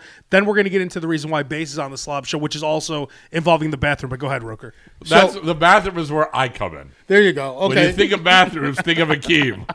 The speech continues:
Speaker 3: <laughs> So he, he, he goes, he goes to the bathroom, and he's in there for maybe ten minutes or so,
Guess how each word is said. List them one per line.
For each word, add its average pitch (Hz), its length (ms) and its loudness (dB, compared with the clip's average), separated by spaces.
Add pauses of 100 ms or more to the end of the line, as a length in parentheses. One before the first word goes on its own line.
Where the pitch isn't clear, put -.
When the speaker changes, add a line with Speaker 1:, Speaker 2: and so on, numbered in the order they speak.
(100)
Speaker 3:
<laughs> - 180 -10
So 220 280 4
he, 285 160 4 (240)
he, 277 260 0 (180)
he 285 160 -6
goes, 277 380 2 (520)
he 240 200 2
goes 233 640 2 (800)
to 214 140 -4
the 185 100 -2
bathroom, 131 880 -2 (1600)
and 175 560 0 (460)
he's 190 280 -8
in 208 120 -2
there 190 120 -2
for 185 120 -12
maybe 170 240 -4
ten 151 340 -12
minutes 143 300 -12
or 139 60 -12
so, 120 480 -16